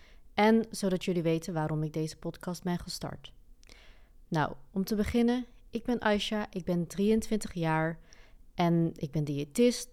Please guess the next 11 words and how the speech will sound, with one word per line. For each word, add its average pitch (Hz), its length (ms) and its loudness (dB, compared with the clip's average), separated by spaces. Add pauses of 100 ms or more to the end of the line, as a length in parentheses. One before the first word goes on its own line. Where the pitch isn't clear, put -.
model, 170 640 2
content 165 420 -4
creator 156 560 -4 (160)
en 165 160 0
ik 165 100 -2
werk 156 300 -2
ook 180 100 2
nog 196 200 2
bij 185 180 0
Victoria's 147 520 -8
Secret. - 440 -14